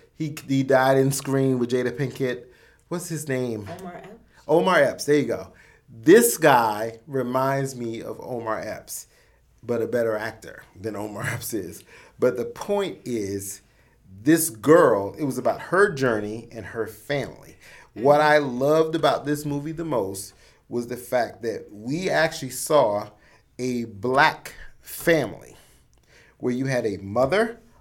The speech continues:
Speaker 1: a father, the kids, and how they were gonna try to keep their kids alive in a bad situation. And there was so much purity in that,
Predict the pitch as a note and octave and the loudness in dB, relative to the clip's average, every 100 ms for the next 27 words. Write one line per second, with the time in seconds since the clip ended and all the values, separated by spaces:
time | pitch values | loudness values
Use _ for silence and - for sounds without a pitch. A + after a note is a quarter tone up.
0 | _ G2+ F#2+ - - D#3 D3+ G#2 A2 C#3 | _ -10 -10 -12 0 4 4 2 -4 -8
1 | - _ _ - G2 - - - G3+ B2 | -14 _ _ -10 -8 -10 -8 -2 0 0
2 | C3+ D3 - _ _ _ A#2 B2 C3+ C#3 | -2 -8 -14 _ _ _ -12 -10 -4 0
3 | B2 A#2+ C3+ C#3+ C#3 B2+ A2+ - C3+ A#2 | 0 0 -2 -2 -4 -6 -8 -4 -2 -2
4 | - D#3+ D3 C3 A#2+ - F#3 F3+ - A2 | -6 -12 -4 -2 -2 -4 0 0 0 -4
5 | G#2+ B2 A#2+ F#2+ F2+ A2+ B2 _ _ _ | -2 2 2 2 -4 -8 -12 _ _ _
6 | - B2 G#2 F#2+ F2+ B2 C3+ C#3+ C#3+ - | -10 -8 -8 -10 -4 0 2 2 2 -4
7 | D3+ D3+ D#3 C3 A#2+ - D2 - - - | -6 -4 -2 -2 -2 -6 -12 -16 -20 -20
8 | - B2+ B2+ A2+ A2+ - _ _ _ _ | -14 -4 -2 -2 -4 -14 _ _ _ _
9 | _ _ _ _ _ _ _ _ _ _ | _ _ _ _ _ _ _ _ _ _
10 | _ - E3 D3 D3 F3 E3 D#3+ D3+ - | _ 2 4 4 4 2 4 2 0 -4
11 | - - A#3+ A#3+ F3+ C3+ A#2+ A2+ F#2+ - | -10 -4 0 2 4 2 -2 -2 -6 -6